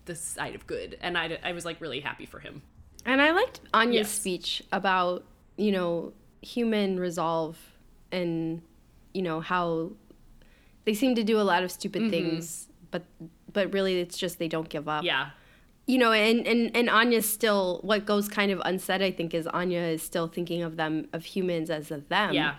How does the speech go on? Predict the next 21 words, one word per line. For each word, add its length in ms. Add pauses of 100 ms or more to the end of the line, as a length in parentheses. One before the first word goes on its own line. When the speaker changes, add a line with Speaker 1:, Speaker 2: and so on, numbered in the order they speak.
(400)
Speaker 1:
Hmm. 160
Speaker 2:
But 300 (240)
really, 340
she's 440
kind 280
of 140
adopted 580 (1040)
her 180
own 160
humanness. 840
Speaker 1:
Hmm. 40 (1120)
Speaker 2:
Humanity, 640
I 60
guess, 260
is 140
the 100
word 220
I'm 80
Speaker 1:
Right. 120
Speaker 2:
looking 160
for. 240